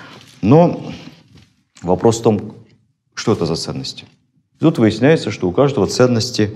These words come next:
свои. Поэтому, как историки, мы должны рассуждать с вами следующим образом. Если мы говорим о традиционных ценностях, значит, они должны быть укоренены где? В традиции.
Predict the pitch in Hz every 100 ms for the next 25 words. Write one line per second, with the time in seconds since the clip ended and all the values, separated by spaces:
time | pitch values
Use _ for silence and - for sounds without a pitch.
0 | - - - - - 117 113 69 - -
1 | - 123 127 110 - 113 - - - 220
2 | 165 - - - _ _ - 165 147 110
3 | 127 117 98 95 92 113 - 101 98 -
4 | 98 90 - 85 80 - - - - -
5 | 113 123 123 104 98 104 101 95 98 98
6 | 196 202 165 - 85 69 - - - -
7 | _ - 135 - 98 123 107 95 101 92
8 | - 95 92 90 82 76 80 180 - -
9 | _ _ _ _ - 131 110 151 - -